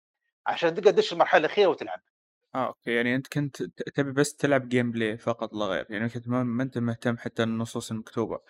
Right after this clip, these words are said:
Speaker 2: بعدين اكتشفت إن هي لا، م-، أنت فعليا مهم إنك تقرأ بعض، بعض النصوص.
Speaker 1: إيه، إيه، ها-، صحيح.
Speaker 2: مم.
Speaker 1: فالمهم أنا يعني، آه، لع-، لعبت يعني تقريبا الكثير منها، بس بعد ما خلصته.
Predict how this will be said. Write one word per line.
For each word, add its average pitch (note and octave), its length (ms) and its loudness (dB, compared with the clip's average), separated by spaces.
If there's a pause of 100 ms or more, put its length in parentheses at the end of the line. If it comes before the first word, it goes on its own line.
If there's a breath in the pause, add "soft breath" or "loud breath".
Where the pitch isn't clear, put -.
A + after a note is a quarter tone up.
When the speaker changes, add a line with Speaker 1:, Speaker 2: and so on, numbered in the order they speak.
(280 soft breath)
Speaker 2:
بعدين C3 240 2
اكتشفت - 480 -4
إن B2 60 2
هي B2 240 2
لا، A#2+ 480 2
م-، A#2 120 -8 (140)
أنت A#2+ 280 -4
فعليا A#2+ 380 0
مهم A#2 400 0
إنك A2+ 160 -2
تقرأ A2+ 320 -2
بعض، G#2+ 220 -2
بعض G#2+ 300 -4
النصوص. A2 520 -8 (1200)
Speaker 1:
إيه، C#3 220 2
إيه، A#2+ 140 -8 (120)
ها-، A#2 520 -6
صحيح. - 520 -10 (440)
Speaker 2:
مم. G2 300 -10
Speaker 1:
فالمهم C#4 380 6
أنا B3 440 4
يعني، B2+ 440 2
آه، A#2 560 2
لع-، D#3+ 300 6
لعبت F#3 340 8
يعني D3 140 2
تقريبا E3 300 2
الكثير C3+ 380 0
منها، A#2 220 -2
بس F3 220 -2
بعد F#3 160 4
ما C#3 100 2
خلصته. A#2+ 460 -2